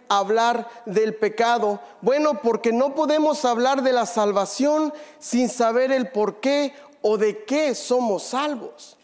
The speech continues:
Hay una historia de un teólogo que falleció hace, hace un par de años,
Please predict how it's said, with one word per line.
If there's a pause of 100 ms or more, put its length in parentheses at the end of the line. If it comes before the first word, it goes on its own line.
(320)
Hay
una
historia
de
un
teólogo
que
falleció
hace,
hace
un
par
de
años,